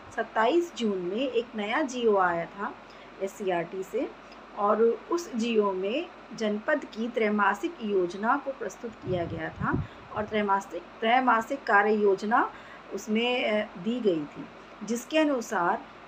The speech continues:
नए संशोधित विपुल लक्ष्य हम लोगों को दिए गए। यही मामूली सा अंतर है दोनों में। अभी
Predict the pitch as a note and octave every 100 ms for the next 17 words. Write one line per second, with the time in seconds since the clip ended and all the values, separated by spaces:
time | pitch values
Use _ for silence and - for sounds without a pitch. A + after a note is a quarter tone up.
0 | - G#3 A#3+ D#4 E4+ - A#3 G#3+ - G3+
1 | G3 D#4+ A3+ A3+ - G#3+ F#3+ - - G3+
2 | A#3+ E4+ - - G#3 G#3 F#3+ F3 - C#4+
3 | A#3 G3+ G3 E3+ C#3+ - - - - -
4 | A3+ A3+ E4 E4+ C#4 G3+ G3+ G#3+ G#3 -
5 | F#3 F3+ F#3 F#3 G#3+ G3 E3+ E3+ G3+ F#4+
6 | - - - - G3 G3+ E4+